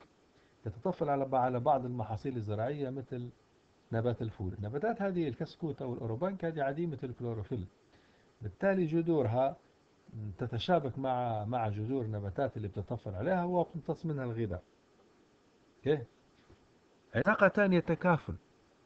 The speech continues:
ميوتواليزم. ميوتواليزم هي كائنين يعيشوا مع بعض لكن شنو بيستفيدوا من بعض، كل واحد يقدم فائدة للثاني،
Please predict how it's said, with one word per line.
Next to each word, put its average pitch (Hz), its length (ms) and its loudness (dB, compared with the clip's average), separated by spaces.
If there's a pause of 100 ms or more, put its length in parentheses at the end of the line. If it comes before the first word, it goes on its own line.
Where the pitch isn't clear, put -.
(380)
ميوتواليزم. 143 800 0 (260)
ميوتواليزم 170 600 0
هي 196 360 0 (140)
كائنين 180 480 0
يعيشوا 170 420 -2
مع 139 280 2
بعض 214 360 0 (420)
لكن 170 440 2
شنو 160 380 -4
بيستفيدوا 131 640 0
من 123 60 -4
بعض، 98 220 0
كل 117 180 -6
واحد 165 320 0 (400)
يقدم 135 460 0
فائدة 131 440 0
للثاني، 120 640 -2